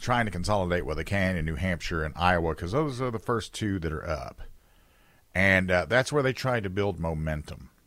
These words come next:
And I don't know. Um, the problem that Nikki seems to have is that Nikki,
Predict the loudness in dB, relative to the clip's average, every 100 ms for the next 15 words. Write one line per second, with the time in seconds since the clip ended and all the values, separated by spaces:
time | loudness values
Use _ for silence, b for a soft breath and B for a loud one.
0 | _ _ _ _ _ _ _ _ _ _
1 | _ _ -20 -20 _ _ _ _ _ _
2 | 4 6 6 4 -2 -12 _ _ _ _
3 | _ _ _ _ _ _ _ _ _ _
4 | _ _ 2 6 6 6 6 6 0 0
5 | 4 6 4 -2 -14 _ -14 0 6 6
6 | 6 2 -2 -6 -4 -4 -6 -6 -6 -4
7 | -4 -4 -4 -2 0 0 -2 -6 -6 -4
8 | -4 -2 -2